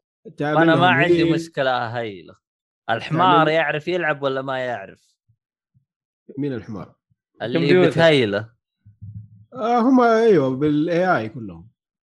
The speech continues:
Speaker 3: أيوة،
Speaker 1: ما
Speaker 3: يشتغلوا
Speaker 1: هي
Speaker 3: تمام
Speaker 1: أصلًا
Speaker 3: ولا
Speaker 1: ما،
Speaker 3: يستهبلوا؟
Speaker 1: ما فيها شيء، هم كل اللي عليهم يسوون إنهم، آه، يضربوا بس، ما عندهم أي شيء ثاني.
Speaker 3: حلو.
Speaker 1: تيرن بيس، يعني ما يقدروا يتحركوا، ما في دوج، ما في الكلام هذا كله،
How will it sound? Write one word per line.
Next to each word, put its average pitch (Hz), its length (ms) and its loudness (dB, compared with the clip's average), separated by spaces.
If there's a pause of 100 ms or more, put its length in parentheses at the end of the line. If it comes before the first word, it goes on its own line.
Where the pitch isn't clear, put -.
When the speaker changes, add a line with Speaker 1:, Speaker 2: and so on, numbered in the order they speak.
(420)
Speaker 3:
أيوة، 156 120 -2
Speaker 1:
ما 151 60 0
Speaker 3:
يشتغلوا 269 240 6
Speaker 1:
هي 233 60 8
Speaker 3:
تمام 190 260 8
Speaker 1:
أصلًا 208 180 6
Speaker 3:
ولا - 80 6
Speaker 1:
ما، - 120 8
Speaker 3:
يستهبلوا؟ 131 560 -4 (240)
Speaker 1:
ما 294 180 2
فيها 214 240 2
شيء، 170 240 2
هم 202 280 0
كل 220 280 0
اللي 190 180 -2
عليهم 175 420 0
يسوون 202 400 -4
إنهم، 151 760 -8
آه، 117 520 -16 (460)
يضربوا 123 400 -6
بس، - 440 -18
ما 147 120 -2
عندهم 135 300 0
أي 127 100 -2
شيء 117 200 -12
ثاني. 87 300 -16 (500)
Speaker 3:
حلو. - 80 -8
Speaker 1:
تيرن 180 240 6
بيس، 156 280 4
يعني 120 160 0
ما 156 140 4
يقدروا 131 260 2
يتحركوا، 127 520 -8
ما 131 140 -4
في 131 140 -8
دوج، 123 320 -4
ما 123 120 -6
في 120 80 -16
الكلام 113 380 -10
هذا 101 160 -12
كله، 156 540 0